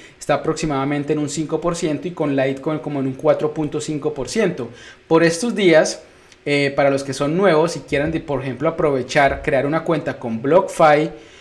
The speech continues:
pueden utilizar mi link de referidos para que a través de mi link crean una, una cuenta y si depositan quinientos dólares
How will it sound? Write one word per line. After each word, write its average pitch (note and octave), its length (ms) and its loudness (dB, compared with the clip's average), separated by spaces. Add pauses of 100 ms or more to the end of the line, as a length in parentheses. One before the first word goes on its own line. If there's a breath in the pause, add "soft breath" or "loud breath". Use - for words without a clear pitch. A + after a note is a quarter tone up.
(200 loud breath)
pueden E3+ 220 4
utilizar E3+ 600 4
mi D3+ 160 0
link D#3+ 340 2
de F#3+ 180 2
referidos G3+ 720 4 (240 loud breath)
para D3+ 200 4
que D3+ 320 2
a C#3+ 120 0
través C#3+ 460 2
de D#3 120 2
mi G3+ 120 2
link G3 380 2
crean D#3 280 2
una, G3+ 300 0
una F3+ 240 -2
cuenta E3+ 480 4
y E3 80 -4
si D#3 160 -4
depositan D3+ 640 0
quinientos C#3+ 520 -2
dólares E3 440 2